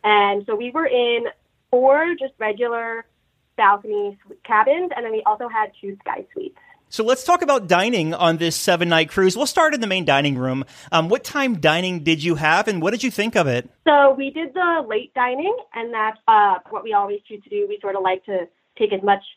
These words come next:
Speaker 1: time in the sunshine as we can, and we don't like to start getting ready till dinner until after the sun goes down. So we always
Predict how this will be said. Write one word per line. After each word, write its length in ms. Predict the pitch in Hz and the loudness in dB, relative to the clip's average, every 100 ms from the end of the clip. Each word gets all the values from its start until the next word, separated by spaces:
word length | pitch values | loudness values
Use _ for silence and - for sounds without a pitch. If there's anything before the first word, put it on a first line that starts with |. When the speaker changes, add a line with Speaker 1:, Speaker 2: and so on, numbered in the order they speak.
| _ _ _ _ - | _ _ _ _ -10
Speaker 1:
time 480 | 220 202 196 196 196 190 | -2 2 2 2 0 0
in 100 | 196 | 0
the 80 | 190 | 0
sunshine 480 | 196 196 196 190 185 | 0 -2 -2 -4 -4
as 100 | 185 185 | -4 -4
we 80 | |
can, 400 | - 233 214 214 | -6 -2 0 2
and 80 | 202 | 2
we 60 | 190 | 2
don't 120 | 185 | 2
like 160 | 180 - | 0 -2
to 40 | - | -2
start 200 | 196 185 | 0 2
getting 160 | 185 | 2
ready 180 | 180 180 | 0 -2
till 120 | 185 | -4
dinner 400 | 185 180 180 180 180 | -2 0 -2 -4 -6
until 320 | 175 180 165 | -2 0 2
after 220 | 185 190 | 2 0
the 80 | 196 | 0
sun 200 | 185 170 | 2 2
goes 160 | 170 170 | 0 0
down. 260 | 170 170 | 0 -2
So 80 | 202 | 0
we 80 | 202 | 4
always 440 | 214 214 214 202 | 6 6 4 2